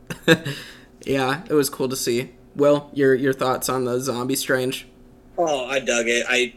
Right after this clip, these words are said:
Speaker 2: like everything you guys were saying, you know, like, if, I mean, yeah, zombie makeup aside, oh well, but, like, the cloak was definitely the highlight of it all.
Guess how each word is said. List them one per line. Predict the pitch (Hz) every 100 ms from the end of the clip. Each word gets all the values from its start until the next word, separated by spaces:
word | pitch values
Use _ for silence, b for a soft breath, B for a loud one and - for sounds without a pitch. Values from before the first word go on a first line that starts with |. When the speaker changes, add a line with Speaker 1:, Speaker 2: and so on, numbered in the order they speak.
| 127
Speaker 2:
like | 123 113
everything | 127 123 120 120 120 120
you | 113
guys | 113
were | 110
saying, | - 117 110 110
you | 110
know, | 107
like, | 104 -
if, | 107 - 117 - -
I | 127
mean, | 123 117 113 -
yeah, | 208 185
zombie | 170 139 139
makeup | 127 120 127
aside, | - 120 107 110 - -
oh | 127 113
well, | 107 107
but, | - 127
like, | 123 120 - - -
the | 143
cloak | - 160 147
was | 156 -
definitely | - 113 117 139 135 127
the | 113
highlight | 120 120 120 117
of |
it | 113
all. | 110 110 107